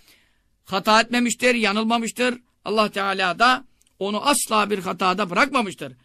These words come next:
Ve illa tatarrakul galelu ila şeriati. Eğer sen dersen ki peygamber hata yapar ve o hatada sabit kalır, Allah da onu uyarmadan bırakır diyorsan, o zaman bu dini İslam'ın şeriatının tümü gitti demektir.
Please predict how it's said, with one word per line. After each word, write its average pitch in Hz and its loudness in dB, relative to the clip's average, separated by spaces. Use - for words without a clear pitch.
Ve 240 2
illa 339 2
tatarrakul 302 0
galelu 262 2
ila 214 2
şeriati. 190 -4
Eğer 196 0
sen 208 -4
dersen 226 0
ki 190 -4
peygamber 208 -2
hata 196 -2
yapar 214 -2
ve 202 -4
o 214 -6
hatada 208 0
sabit 214 2
kalır, 190 -4
Allah 220 2
da 233 -2
onu 226 -2
uyarmadan 208 0
bırakır 175 -6
diyorsan, 320 4
o 262 0
zaman 196 -4
bu 285 -6
dini 214 -2
İslam'ın 208 -4
şeriatının 240 -4
tümü 262 2
gitti 240 -2
demektir. - -18